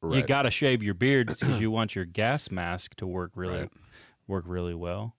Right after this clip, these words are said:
Speaker 1: Mm-hmm.
Speaker 2: obviously. So,
Speaker 1: Um, but this, uh, this idea that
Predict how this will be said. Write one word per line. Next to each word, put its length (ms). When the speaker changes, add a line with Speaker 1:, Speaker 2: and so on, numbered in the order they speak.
Speaker 1:
Mm-hmm. 220
Speaker 2:
obviously. 720
So, 360
Speaker 1:
Um, 380
but 140
this, 240
uh, 240
this 180
idea 460
that 360